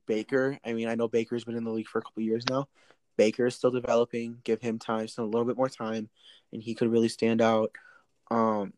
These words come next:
Kyler Murray, you give him a little more time, especially considering that he now has DeAndre Hopkins.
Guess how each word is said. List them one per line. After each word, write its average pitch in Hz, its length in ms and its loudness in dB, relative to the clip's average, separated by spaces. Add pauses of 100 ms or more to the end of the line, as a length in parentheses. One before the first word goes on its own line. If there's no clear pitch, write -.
Kyler 117 360 2
Murray, 110 480 0 (220)
you 117 100 -8
give 113 160 -2
him 113 160 -4
a 117 60 0
little 120 160 4
more 117 160 0
time, 113 520 0 (760)
especially 127 400 2
considering 127 540 -2 (440)
that 117 140 2
he 127 140 -2
now 117 180 2
has 117 180 -2
DeAndre 113 360 -2
Hopkins. 139 680 -6